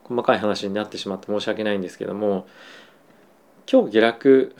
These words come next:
している、あの、中で、やっぱりそのAppleだとか、えー、Googleだとか、まあ、かなり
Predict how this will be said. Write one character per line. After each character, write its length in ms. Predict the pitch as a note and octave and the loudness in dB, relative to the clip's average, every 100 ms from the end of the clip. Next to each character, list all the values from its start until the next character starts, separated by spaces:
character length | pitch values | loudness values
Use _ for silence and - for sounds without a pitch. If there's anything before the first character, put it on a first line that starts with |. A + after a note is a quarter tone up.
| - | -18
し 120 | - | -8
て 180 | - C3 | -2 0
い 200 | - B2+ | 0 0
る、 320 | A#2+ A#2+ B2 - - _ _ _ _ _ - | 2 4 2 -6 -20 _ _ _ _ _ -8
あ 140 | B2 | -4
の、 200 | A#2+ A#2 | -2 0
中 280 | A#2 B2 G2+ | -2 -2 -2
で、 360 | G2 G2 F2+ - _ - | 0 -2 -2 -8 _ -12
や 100 | E3 | -4
っ 20 | |
ぱ 80 | G#3 | -2
り 40 | |
そ 80 | A2 | -2
の 140 | G2 | -2
Apple 500 | F3 - - F#2+ F2 | -4 -2 0 0 -2
だ 100 | - | -10
と 120 | F#2 F#2+ | -12 -4
か、 360 | A#2 G#2 E2 - _ _ _ - - | 0 0 -2 -10 _ _ _ -14 -4
え 160 | G#2+ | -2
ー、 40 | G2+ | 2
Google 520 | A#2+ G#2+ A2+ A2 G#2+ | 4 4 2 2 0
だ 120 | A#2 | -2
と 120 | - | -2
か、 280 | G2 G2+ F#2 - | -2 -2 -2 -4
ま 60 | |
あ、 20 | |
か 120 | - B3 | -2 0
な 120 | F#3 | 0
り 200 | G2 | 0